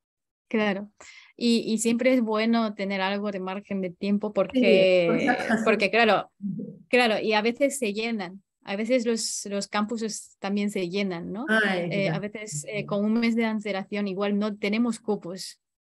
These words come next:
Speaker 2: Sí.
Speaker 1: Entonces, si queréis ir a un centro específico, eh, o una ciudad específica, pues siempre mejor, eh, solicitar con más tiempo.
Speaker 2: Sí.
Speaker 1: Sí.
Speaker 2: Bueno.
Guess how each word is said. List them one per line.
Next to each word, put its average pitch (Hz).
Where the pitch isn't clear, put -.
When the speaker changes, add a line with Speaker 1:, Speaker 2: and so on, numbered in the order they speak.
Speaker 2:
Sí. -
Speaker 1:
Entonces, 202
si 208
queréis 214
ir 226
a 214
un 214
centro 214
específico, 208
eh, 190
o 180
una 220
ciudad 190
específica, 208
pues 202
siempre 214
mejor, 208
eh, 180
solicitar 185
con 180
más 185
tiempo. -
Speaker 2:
Sí. 170
Speaker 1:
Sí. -
Speaker 2:
Bueno. 160